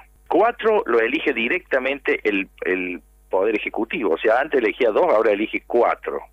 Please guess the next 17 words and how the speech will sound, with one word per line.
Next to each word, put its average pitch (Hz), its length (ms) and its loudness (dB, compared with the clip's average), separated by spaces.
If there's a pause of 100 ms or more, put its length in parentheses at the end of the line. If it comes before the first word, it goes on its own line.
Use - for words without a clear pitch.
(1200)
Y 143 140 -2
de 156 140 -2
los 160 120 2
que 185 140 -4
quedan, 226 460 2 (480)
tres 170 320 -4 (340)
lo 120 160 2
elige 156 560 0 (400)
el - 160 -4
Congreso, 101 640 -2 (680)
por 92 120 0
la 95 80 0
primera, 117 480 0
segunda 113 360 2
y 117 40 -4
tercera 113 400 0
minoría, 113 600 -2